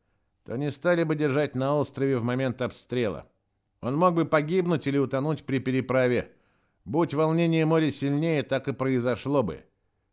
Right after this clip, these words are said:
Гитлеровцы не могли знать, какой будет погода. А ветер у вас налетает неожиданно. Так?» «Так». С другой стороны, такое везение.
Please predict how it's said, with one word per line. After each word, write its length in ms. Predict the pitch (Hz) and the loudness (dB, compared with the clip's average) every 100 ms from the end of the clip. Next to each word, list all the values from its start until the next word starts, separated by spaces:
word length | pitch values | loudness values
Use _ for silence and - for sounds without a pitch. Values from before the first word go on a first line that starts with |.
| _ - | _ -10
Гитлеровцы 720 | 165 196 180 175 143 - 156 | -6 -2 0 2 2 0 0
не 140 | 165 | 2
могли 340 | 160 151 160 | 2 2 2
знать, 380 | 139 147 151 92 | 2 2 0 -2
какой 320 | - 101 107 | -6 -4 -4
будет 320 | 104 107 98 - | -2 -4 -6 -6
погода. 480 | 110 101 82 71 - _ _ _ _ _ - | -4 -4 -6 -10 -18 _ _ _ _ _ -8
А 180 | - 170 | 0 2
ветер 340 | 175 190 214 | 2 2 2
у 80 | 208 | 4
вас 240 | 180 180 170 | 4 2 0
налетает 580 | 185 175 139 143 151 | 2 2 2 2 2
неожиданно. 840 | 156 151 139 110 107 107 87 67 - _ - | 0 0 2 0 -2 -2 -4 -8 -20 _ -2
Так?» 340 | 180 220 - _ _ _ | 0 0 -6 _ _ _
«Так». 440 | - 113 127 - _ _ _ _ _ _ _ | -12 -8 -8 -10 _ _ _ _ _ _ _
С 100 | 76 | -10
другой 300 | 110 151 180 | -4 0 0
стороны, 640 | - 160 156 160 220 156 95 | 0 0 0 2 2 0 -2
такое 520 | 95 - 139 147 143 | -8 -8 0 4 4
везение. 640 | 143 135 202 185 101 73 | 4 2 2 2 0 -4